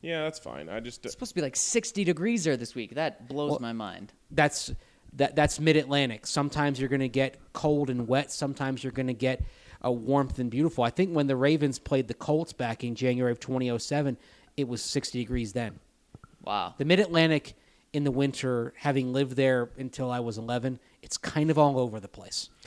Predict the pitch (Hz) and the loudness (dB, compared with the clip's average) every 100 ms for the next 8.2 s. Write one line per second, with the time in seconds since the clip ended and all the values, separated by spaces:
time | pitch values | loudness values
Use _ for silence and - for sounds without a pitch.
0 | - - - 156 175 143 143 143 - 135 | -20 -12 2 8 8 6 2 -2 -4 -6
1 | 131 151 180 160 107 107 107 101 98 - | 0 4 4 2 0 -4 -4 -4 -4 -6
2 | 113 107 110 107 107 110 110 113 117 113 | -6 -4 -4 -4 -4 -4 -4 -6 -6 2
3 | 127 170 208 208 262 - - - - - | 6 10 10 8 2 0 -6 -6 -10 -14
4 | - 165 - - - - 160 175 214 214 | -14 -14 -16 -16 -10 -4 2 6 6 8
5 | 202 185 165 190 185 180 175 143 143 156 | 8 8 6 4 8 8 8 4 2 6
6 | 165 175 175 170 175 170 165 147 156 151 | 8 8 8 8 8 6 2 2 -2 0
7 | 156 151 - 190 202 180 165 160 160 151 | 0 -2 0 2 6 8 8 8 6 4
8 | 156 151 | 4 2